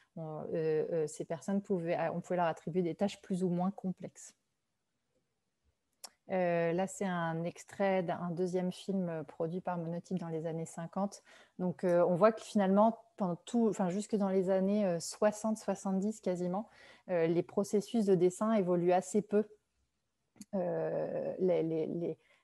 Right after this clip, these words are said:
les modalités de travail restent, euh, assez similaires. Donc, on voit, euh, quelqu'un là qui dessine, euh, ce, ces caractères de vingt, sur de, de, ce qu'ils appellent des ten inch drawings, donc de vingt et un centimètres, euh,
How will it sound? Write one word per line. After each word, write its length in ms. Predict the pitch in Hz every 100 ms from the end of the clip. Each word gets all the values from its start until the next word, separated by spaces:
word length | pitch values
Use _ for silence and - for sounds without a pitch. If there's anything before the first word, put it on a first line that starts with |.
| -
les 120 | 170
modalités 520 | 170 175 185 185 202
de 40 | 190
travail 380 | - 180 190 185
restent, 320 | 175 - 175
euh, 240 | 156 151 - 170
assez 260 | 160 - 196
similaires. 640 | - - 175 165 180 208
Donc, 180 | 180 180 175
on 80 |
voit, 260 | 160 175 170 - - - _
euh, 80 | 160 -
quelqu'un 320 | 180 - 170
là 100 | 160
qui 200 | - 170
dessine, 420 | 165 - - 170
euh, 480 | 156 147 143 - -
ce, 1080 | - - - 165 160 151 147 147 147 143 - 151 151 151 _ _ _ _ _ _ -
ces 180 | 202
caractères 600 | - 175 170 - - 196 170
de 80 | 165
vingt, 300 | 156 160 -
sur 280 | - 156
de, 300 | 156 151 - - 190
de, 80 | 185
ce 80 |
qu'ils 140 | - 170
appellent 160 | 175
des 60 | 175
ten 200 | - 196
inch 140 | 185 -
drawings, 340 | 175 185 208
donc 100 | 165
de 60 | 160
vingt 120 | 170 180
et 40 |
un 40 |
centimètres, 520 | 165 175 - 175 185 - - - _ -
euh, 140 | 165